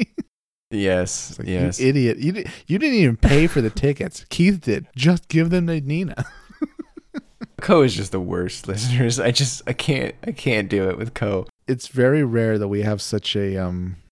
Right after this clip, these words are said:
Speaker 2: A nincompoop. <laughs>
Speaker 1: Yeah, he's almost in his own category as far as Gundam protagonists go.
Speaker 2: I think he might be.
Speaker 1: I'll say this about him, though. He, he does have a bit of an arc, so good for him. Man, does he start low.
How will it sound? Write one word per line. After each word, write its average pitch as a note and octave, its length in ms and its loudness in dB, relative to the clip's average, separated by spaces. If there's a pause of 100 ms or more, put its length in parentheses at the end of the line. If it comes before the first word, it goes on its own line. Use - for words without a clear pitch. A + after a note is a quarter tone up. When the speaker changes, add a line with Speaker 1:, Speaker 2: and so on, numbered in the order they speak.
(280)
Speaker 2:
A - 80 4
nincompoop. B2 840 8
<laughs> C3 80 0 (760)
Speaker 1:
Yeah, A#2 340 2 (100)
he's E3 360 0 (100)
almost D#3 340 0
in C#3+ 120 2
his B2 140 2
own A#2 160 0
category G#2 600 -2
as G2 80 -2
far G#2+ 160 0
as G2 120 -2
Gundam G2+ 400 -2
protagonists F#2 600 -2
go. A2+ 300 -6 (260)
Speaker 2:
I G2 80 -2
think G#2 180 0
he G2+ 100 -2
might F2 220 -2
be. D2+ 220 -8 (240)
Speaker 1:
I'll C3 140 4
say D#3+ 200 2
this D3+ 220 2
about A#2 260 2
him, A2+ 220 0
though. F#2 160 0
He, G#2 160 0 (100)
he B2 160 -2
does A#2+ 280 2
have A2 180 2
a G#2 60 0
bit G#2+ 140 2
of G#2 80 0
an G2 120 -2
arc, F2+ 400 -4
so G2 200 -2
good G2+ 200 0
for - 100 -4
him. F#2+ 300 -2 (240)
Man, G#2+ 380 0
does G2+ 160 -4
he A2 100 0
start G2+ 280 0
low. F#2 360 0